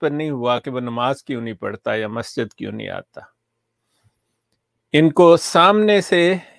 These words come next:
नमाज का तो कहते हैं, लेकिन कुरान पाक गलत पढ़ते हैं, और इतना गलत पढ़ते हैं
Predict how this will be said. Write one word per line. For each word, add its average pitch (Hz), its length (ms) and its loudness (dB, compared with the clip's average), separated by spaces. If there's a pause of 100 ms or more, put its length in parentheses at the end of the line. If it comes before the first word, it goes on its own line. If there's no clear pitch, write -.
(260)
नमाज 139 460 4
का 170 180 2
तो 165 140 -4
कहते 139 340 -2
हैं, 170 140 -2
लेकिन 143 320 -2
कुरान 135 400 -2
पाक 135 440 0
गलत 151 240 -2
पढ़ते - 400 -8
हैं, 120 220 -10 (1040)
और 143 80 0
इतना 214 340 0
गलत 170 300 4 (100)
पढ़ते 147 340 -2
हैं 139 400 -2